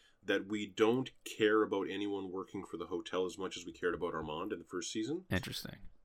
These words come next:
Speaker 1: But by the time, I think we're, like, halfway through the season now, and now there's a point where we do. There's the woman who runs the hotel becomes, slowly becomes more and more interesting until she is, until I now kind of perceive her as,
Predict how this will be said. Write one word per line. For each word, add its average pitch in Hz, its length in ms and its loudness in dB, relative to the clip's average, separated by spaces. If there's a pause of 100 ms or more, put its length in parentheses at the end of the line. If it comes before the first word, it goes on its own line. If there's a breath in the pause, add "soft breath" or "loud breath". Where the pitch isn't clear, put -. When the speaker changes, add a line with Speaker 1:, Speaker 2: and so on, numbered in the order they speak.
(160)
Speaker 1:
But 117 160 6
by 120 80 6
the 117 100 8
time, 143 260 0
I 110 60 0
think 185 200 -2
we're, 185 80 2
like, 127 140 2
halfway 123 340 4
through 120 160 0
the 113 80 0
season 117 240 -2
now, 131 160 4
and 101 80 2
now 104 120 6
there's 120 160 2
a 117 40 -4
point 107 260 4
where 92 100 -8
we 85 140 -6
do. 76 240 -4 (480 loud breath)
There's 101 480 4 (100)
the 107 100 0
woman 113 280 6
who 123 180 4
runs 107 280 4
the 104 100 -4
hotel 92 680 -4 (520)
becomes, 107 560 0
slowly 120 640 4
becomes 104 440 -2
more 101 220 -2
and 98 80 -4
more 95 180 -2
interesting 78 760 -6 (360 loud breath)
until 98 720 0
she - 280 0
is, 101 300 -2
until 104 400 0
I 107 180 2
now 113 240 4
kind 127 260 2
of 113 120 0
perceive 110 440 -2
her 110 200 6
as, 90 540 -4